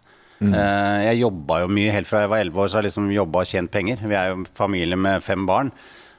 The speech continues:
Speaker 2: eh, og fatteren jobbet liksom, og mor var hjemme og holdt huset liksom, så det var liksom, eh, jeg fant ut at hvis jeg vil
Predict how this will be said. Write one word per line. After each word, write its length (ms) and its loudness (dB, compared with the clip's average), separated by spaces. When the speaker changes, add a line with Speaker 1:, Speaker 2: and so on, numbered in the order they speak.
Speaker 2:
eh, 520 2
og 200 2
fatteren 400 0
jobbet 300 0
liksom, 300 -2
og 100 2
mor 320 -2
var 220 4
hjemme 320 0
og 180 0
holdt 280 -4
huset 280 0
liksom, 300 -2
så 120 -6
det 120 0
var 160 4
liksom, 320 -2
eh, 280 -2
jeg 80 -4
fant 200 0
ut 120 -6
at 140 0
hvis 180 -4
jeg 100 0
vil 220 -4